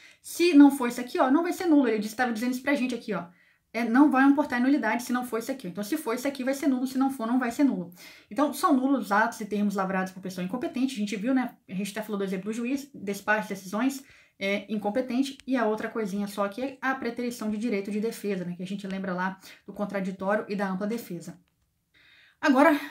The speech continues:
vamos terminar aqui com intimações, né? Passamos para um tema de suma importância, beleza? Bora só dar uma olhadinha, então, nesse quadrinho de intimação. O que que a gente tem aqui? Intimação. Quais são os tipos? Eletrônica, domicílio eletrônico do contribuinte, pessoal, remessa postal com R e edital. Quando a gente tá falando de uma,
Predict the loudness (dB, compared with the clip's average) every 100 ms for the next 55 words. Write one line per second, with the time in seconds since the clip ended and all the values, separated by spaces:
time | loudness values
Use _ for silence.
0 | 0 4 8 10 10 4 2 8 8 8
1 | 0 -2 -2 -2 -2 -2 -4 -2 -2 -2
2 | -2 0 0 -2 -4 -6 -4 2 6 6
3 | 4 -2 -6 -6 -2 0 0 -2 0 0
4 | 0 0 2 4 4 2 0 -2 -8 -6
5 | -4 -2 -2 -2 -4 -4 -6 -6 6 6
6 | 6 -2 -6 -12 -14 _ 2 2 4 4
7 | 4 4 -4 -2 0 0 0 -8 -12 -16
8 | -4 2 2 2 0 -2 -4 -6 -4 -2
9 | -2 -2 -6 -8 -6 -8 -4 4 4 4
10 | -2 -6 -2 -2 -2 -6 _ -2 -2 -2
11 | -8 -8 -4 2 4 4 2 -2 -2 -2
12 | -2 -4 -4 _ _ -20 _ -2 -2 2
13 | 6 6 6 0 -2